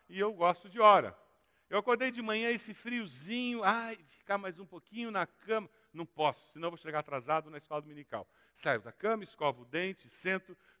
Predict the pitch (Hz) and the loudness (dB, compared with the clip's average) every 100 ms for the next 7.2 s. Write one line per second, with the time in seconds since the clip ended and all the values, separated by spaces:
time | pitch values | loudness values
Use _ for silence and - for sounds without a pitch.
0 | _ 240 226 202 147 - 170 165 - - | _ 2 2 -4 -6 -8 -8 -8 -8 -20
1 | 196 - 160 131 _ 180 175 160 139 - | -20 -10 -8 -8 _ -6 -6 -6 -18 -18
2 | - _ 190 165 147 160 147 - - 214 | -20 _ -6 -6 -10 -14 -14 -16 -10 -10
3 | 165 - - - - 185 180 - 175 180 | -10 -16 -20 -20 -16 -10 -10 -8 -2 0
4 | 185 175 180 190 - - 185 - 110 - | 0 -2 -2 -4 -4 -8 -10 -10 -14 -16
5 | _ 131 127 139 170 135 135 143 175 165 | _ -6 0 0 -2 -6 -8 -6 -4 -4
6 | 175 156 - 156 214 233 233 262 262 156 | -2 -6 -6 -10 -4 -2 -2 -2 -2 2
7 | 123 | 0